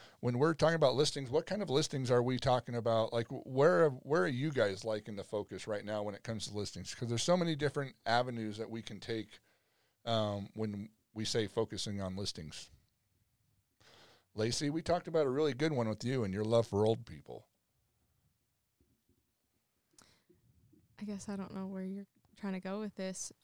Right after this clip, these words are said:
Speaker 2: Uh, well,
Speaker 1: Lacey,
Speaker 2: <laughs>
Speaker 1: I'm trying to get you more listings here.
Speaker 2: <laughs> So, yeah. So one of the things that we
Speaker 1: Welcome, Lacey. Welcome to the Infinite Real Estate Own It Studio.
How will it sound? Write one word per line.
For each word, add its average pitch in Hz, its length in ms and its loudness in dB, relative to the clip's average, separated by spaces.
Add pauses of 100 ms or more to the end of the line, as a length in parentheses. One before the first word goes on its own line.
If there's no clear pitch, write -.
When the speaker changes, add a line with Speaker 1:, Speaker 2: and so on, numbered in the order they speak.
Speaker 2:
Uh, 190 520 4 (220)
well, 214 240 0
Speaker 1:
Lacey, 131 500 8 (180)
Speaker 2:
<laughs> 254 200 -10
Speaker 1:
I'm 139 120 8
trying 180 300 8
to 139 60 6
get 143 220 2
you 143 80 0
more 131 200 2
listings 107 580 0
here. 90 260 -4 (260)
Speaker 2:
<laughs> 233 100 -4 (600)
So, 226 380 8
yeah. 220 320 6 (420)
So 214 220 0
one 214 160 2
of 247 80 -2
the 220 100 -2
things 226 220 0
that 170 100 -2
we 208 60 4 (1000)
Speaker 1:
Welcome, 220 480 12 (100)
Lacey. 202 340 12 (240)
Welcome 196 320 12
to 175 80 12
the 156 180 12
Infinite 202 380 12 (100)
Real 180 200 12
Estate 120 460 12 (400)
Own 160 200 12
It 170 100 10
Studio. 110 720 12